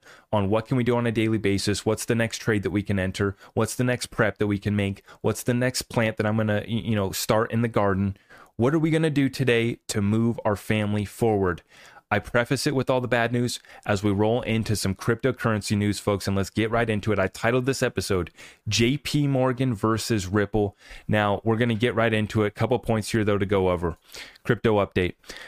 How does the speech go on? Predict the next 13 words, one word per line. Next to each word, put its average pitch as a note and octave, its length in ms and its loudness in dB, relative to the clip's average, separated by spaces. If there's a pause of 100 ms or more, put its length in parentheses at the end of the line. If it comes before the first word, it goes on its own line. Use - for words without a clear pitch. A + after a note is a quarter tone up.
(200)
Texas C#3+ 340 0
House C#3 240 2
of B2+ 60 2
Representatives A#2 520 0
passes A2+ 460 0
bill A2 260 2
requiring A2 460 0
proof B2+ 300 -2
of A2+ 160 -2
reserves G#2+ 360 2
for G#2+ 120 -4
crypto A2 280 0
exchanges. F#2 600 -2